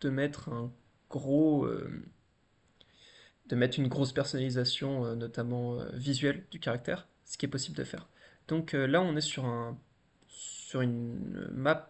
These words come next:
euh, vierge que je viens de créer, et je vais montrer déjà comment on peut faire un,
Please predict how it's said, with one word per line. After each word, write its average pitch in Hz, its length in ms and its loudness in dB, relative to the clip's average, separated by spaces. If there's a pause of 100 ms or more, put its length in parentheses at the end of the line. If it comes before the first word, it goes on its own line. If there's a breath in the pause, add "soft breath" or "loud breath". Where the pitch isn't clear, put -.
(140)
euh, - 320 -6
vierge - 500 -4
que 135 100 -4
je 123 60 -4
viens 117 80 -2
de 113 60 -6
créer, 156 260 -6 (300)
et 151 100 0
je 127 140 -2
vais 143 160 -2
montrer 139 320 0
déjà 156 260 0
comment 127 200 -2
on - 20 -4
peut 123 100 -6
faire 156 300 -4
un, 127 260 -6